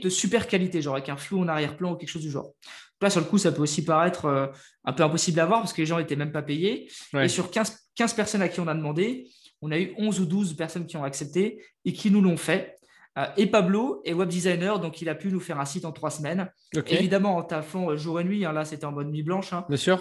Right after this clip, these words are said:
Speaker 1: Mais, euh, mais on a eu un site en trois semaines. Donc, au bout de trois semaines, on a pu sortir quelque chose, faire une bêta test. Donc, le but de la bêta test, c'est que les gens puissent tester, remonter les erreurs, les améliorations, des choses comme ça.
Speaker 2: Alors là, je,
Speaker 1: Et
Speaker 2: je,
Speaker 1: en
Speaker 2: je te, je te coupe
Speaker 1: Ouais.
Speaker 2: vite fait pour, pour les auditeurs.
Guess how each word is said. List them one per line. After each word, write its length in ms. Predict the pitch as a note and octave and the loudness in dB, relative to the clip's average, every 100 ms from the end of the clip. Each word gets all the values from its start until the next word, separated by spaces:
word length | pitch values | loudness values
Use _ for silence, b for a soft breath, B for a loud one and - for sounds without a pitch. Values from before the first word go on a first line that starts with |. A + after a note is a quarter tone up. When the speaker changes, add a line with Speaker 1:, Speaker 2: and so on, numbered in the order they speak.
| E3 | 2
Speaker 1:
Mais, 160 | F3+ F3+ | 2 4
euh, 240 | C#3+ D3 C#3+ B B | 4 2 -2 B B
mais 120 | F#3+ | 2
on 120 | A3+ G#3 | 4 4
a 60 | |
eu 80 | G3 | 2
un 60 | F#3+ | 0
site 160 | F#3+ | -2
en 60 | F#3+ | -6
trois 140 | F#3 E3 | -6 -6
semaines. 300 | F#3+ G#3+ B B F3 | -4 -6 B B -4
Donc, 140 | F3+ | 2
au 40 | |
bout 120 | G3+ A#3+ | 2 2
de 40 | |
trois 140 | - G#3 | 0 0
semaines, 220 | A3+ G#3+ | 0 0
on 40 | |
a 60 | F3 | 0
pu 120 | F3 | -2
sortir 340 | F3+ F3+ G3 | -8 -6 -4
quelque 140 | F#3+ F3+ | -2 0
chose, 420 | G#3+ A#3+ F3+ - B _ - | 0 0 -2 -6 B _ -12
faire 240 | - G#3 | 0 2
une 100 | G3 | 4
bêta 240 | F3+ F#3 F#3 | 2 2 0
test. 460 | F#3 G3+ G3+ - D3+ | -2 -4 -6 -10 -10
Donc, 160 | D3+ | -4
le 60 | E3+ | -2
but 120 | F3 | 0
de 80 | E3 | 0
la 80 | E3 | 0
bêta 220 | D#3+ D#3+ | 0 -4
test, 200 | F#3 F3+ | -4 -6
c'est 80 | D3 | -8
que 60 | |
les 60 | D3+ | -8
gens 120 | E3 | -8
puissent 200 | D3+ C#3 | -8 -6
tester, 360 | F3 E3+ G3+ F#3+ | -6 -2 4 4
remonter 360 | D#3+ E3 D#3+ | 4 0 -2
les 220 | D#3 C#3+ D3+ | -2 0 0
erreurs, 320 | E3+ F3+ E3+ | 0 0 0
les 100 | D3 | -4
améliorations, 540 | D3 D3 C#3+ C#3 F3 | -6 -4 -4 -4 -6
des 100 | D#3 | -6
choses 160 | D3 C#3+ | -8 -6
comme 140 | D3 | -6
ça. 320 | C#3+ F3+ G#3+ - B B B | 0 0 0 -4 B B B
Speaker 2:
Alors 140 | D3+ | 6
là, 60 | F3+ | 8
je, 100 | F#3 | 8
Speaker 1:
Et 100 | G3 | 6
Speaker 2:
je, 80 | D#3+ | 4
Speaker 1:
en 160 | E3 - | -2 -4
Speaker 2:
je 100 | - | -6
te, 80 | - | -6
je 100 | - | -4
te 100 | F3+ | 0
coupe 100 | D#3+ | 4
Speaker 1:
Ouais. 80 | F3+ | 4
Speaker 2:
vite 160 | D#3 | 2
fait 140 | - F3+ | 2 2
pour, 320 | F3+ D#3 - | 4 0 2
pour 120 | E3 | 4
les 120 | D#3 | 4
auditeurs. 460 | D#3+ D#3+ F3+ F#3+ | 4 4 4 4